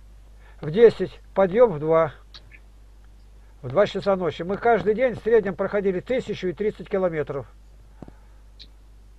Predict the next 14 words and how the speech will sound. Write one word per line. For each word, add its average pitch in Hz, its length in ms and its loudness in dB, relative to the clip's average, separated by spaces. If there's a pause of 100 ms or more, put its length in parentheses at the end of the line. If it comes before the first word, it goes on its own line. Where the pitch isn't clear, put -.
(540)
Шестьсот 233 500 4
пятьдесят 202 580 0
городов. 202 460 4 (420)
Я 147 200 -2
шестьсот 180 440 0
пятьдесят 196 440 0
комплектов 180 600 -2
книг 220 260 -6
послал 160 520 -2
им. 135 100 -10 (880)
Это, 143 400 -4
отдал 165 400 2
в 143 40 -8
библиотеку. 151 640 -6